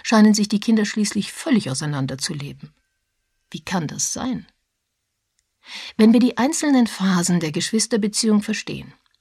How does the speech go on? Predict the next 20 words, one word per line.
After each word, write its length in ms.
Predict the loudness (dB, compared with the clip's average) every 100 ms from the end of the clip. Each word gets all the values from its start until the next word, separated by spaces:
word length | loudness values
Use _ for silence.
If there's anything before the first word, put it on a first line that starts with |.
| -14
wissen 520 | -2 0 2 4 4
wir, 260 | 4 2 0 -4 -14 -4
was 300 | 2 2 2
die 160 | -2 -2
Kinder 440 | 4 4 4 2
in 100 | 0
den 140 | 0
verschiedenen 720 | -6 -6 -4 -2 0 2 2
Phasen 440 | 0 -6 -6 -4 -4
von 180 | -2 -4
uns 180 | -4
brauchen, 500 | -4 -6 -6 -4 -6 -6 -12 -4
damit 240 | 4 4 4
sie 260 | -2 -2 _
gut 300 | -2 -2 0
miteinander 540 | -2 0 0 0 0 -2
auskommen. 560 | -8 -8 -8 -10 -12 -20 _ _ _ _ _ _ _ _ _ _ _ _ _ _ _ _ _
Eine 360 | 2 4 2 -4 _ 2
gute 280 | 2 4
Geschwisterbeziehung 960 | 0 0 -4 -4 -4 -6 -4 -2 0 -2